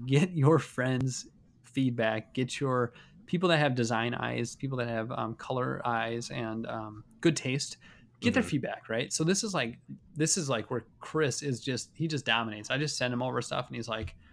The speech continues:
Speaker 1: "No, this is what I think." And his, his wife actually is, has a really good eye for design too. So he's always running it by her as well.
Speaker 2: Yeah, I mean, just kind of finding a person that you can just go like, "Hey,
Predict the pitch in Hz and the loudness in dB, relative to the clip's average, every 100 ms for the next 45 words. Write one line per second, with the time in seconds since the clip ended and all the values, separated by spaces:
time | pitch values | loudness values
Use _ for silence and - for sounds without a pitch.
0 | - - _ _ _ _ _ _ _ 208 | -20 -20 _ _ _ _ _ _ _ 2
1 | 208 202 196 202 175 151 135 123 143 156 | 6 4 4 2 6 6 6 0 4 4
2 | 170 165 170 151 127 120 135 120 120 110 | 4 2 0 0 2 0 0 0 -2 -2
3 | 120 117 123 120 113 139 127 127 143 180 | -2 -2 -2 -4 -4 -4 -2 2 4 4
4 | 156 139 123 120 123 113 113 107 104 - | 4 4 2 0 -2 -2 -2 -4 -6 -6
5 | 117 120 117 127 120 117 113 113 113 104 | -4 -4 -2 -2 0 0 -2 -4 -4 -4
6 | 110 113 110 117 113 120 - _ _ _ | -6 -6 -8 -8 -10 -12 -16 _ _ _
7 | _ _ _ - 107 92 110 127 123 131 | _ _ _ 0 0 2 4 8 8 6
8 | 127 151 143 123 98 101 101 95 98 92 | 4 4 4 2 0 2 0 0 0 0
9 | 101 82 92 101 95 87 90 90 87 92 | -2 -2 -4 -2 -4 -2 -2 -2 -2 -2
10 | - 135 127 120 | 2 4 4 2